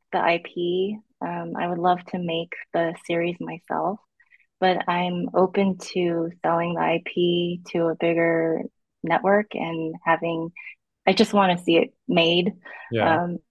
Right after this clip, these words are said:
Speaker 1: I think it's an awesome idea, and I think a lot of kids love it, and I,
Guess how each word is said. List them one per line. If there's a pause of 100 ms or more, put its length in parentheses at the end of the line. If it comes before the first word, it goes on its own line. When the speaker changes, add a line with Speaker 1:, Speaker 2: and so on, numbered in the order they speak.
Speaker 1:
I
think
it's
an
awesome
idea,
and
I
think
a
lot
of
kids
love
it,
and (720)
I,